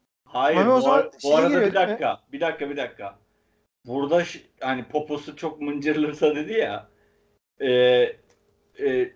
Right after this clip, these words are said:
Speaker 1: kendisi mi <laughs> pasif mi oluyor, aktif mi? <laughs> Yani şöyle, popo-, kendi poposu çok mıncırılırsa,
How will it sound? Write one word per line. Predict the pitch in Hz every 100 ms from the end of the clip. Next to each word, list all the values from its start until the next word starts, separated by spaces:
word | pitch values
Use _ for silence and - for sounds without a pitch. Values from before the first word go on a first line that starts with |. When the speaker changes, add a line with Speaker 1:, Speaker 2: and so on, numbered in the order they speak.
| _
Speaker 1:
kendisi | - 135 131 139 151 240
mi | 254 262 247 - _ -
<laughs> | - - - -
pasif | 302 208 214
mi | 262
oluyor, | 262 269 262 226
aktif | 214 302
mi? | 247 - - -
<laughs> | - - - 415 523 427 508 - - 453 523 539 605 659 - 622 - 466 _ 508 466 415 359 277
Yani | 180 190 202 202 175
şöyle, | - 220 214 185 117 - - _ _ _
popo-, | 170 165 202
kendi | - 175 175 190
poposu | 196 190 185
çok | 202 185
mıncırılırsa, | 175 170 165 180 180 190 185 202 170 123